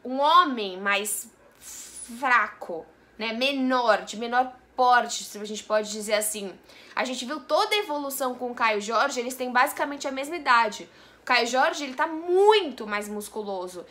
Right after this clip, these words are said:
Isso não quer dizer simplesmente o físico, mas a força dele dentro de campo. E se o Cuca quer usar o Lucas Lourenço,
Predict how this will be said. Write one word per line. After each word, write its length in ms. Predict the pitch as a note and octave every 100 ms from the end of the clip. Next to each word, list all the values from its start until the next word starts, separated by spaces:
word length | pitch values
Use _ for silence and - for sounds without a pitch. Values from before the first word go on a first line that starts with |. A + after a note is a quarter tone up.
| -
Isso 200 | D4 D4
não 140 | D4+ D4+
quer 160 | D#4+
dizer 240 | E4 D#4+ C#4+
simplesmente 840 | D4 C4 C#4 A#3+ B3+ B3+ C4 A#3 - -
o 100 | B3+
físico, 760 | B3 - D#4 F#4+ C4 - G3+ - -
mas 380 | A3 B3+ C#4+ D#4+
a 100 | D4+
força 420 | D4+ D4 G4 F#4+
dele 180 | F4 F4
dentro 320 | D#4 C#4 C#4
de 120 | C#4 F#4+
campo. 560 | - D4 B3 - E3 - _ _ _ _ C4
E 100 | C4
se 340 | - - F4 D5+ - -
o 500 | C#4+ C#4 C#4 C4+ C4
Cuca 300 | C4+ C4 B3 - -
quer 260 | C#4+ F#4
usar 320 | F#4 C#4 C4+
o 60 | B3+
Lucas 220 | B3 A3+
Lourenço, 500 | G#3+ G3+ A3+ B3+ A#3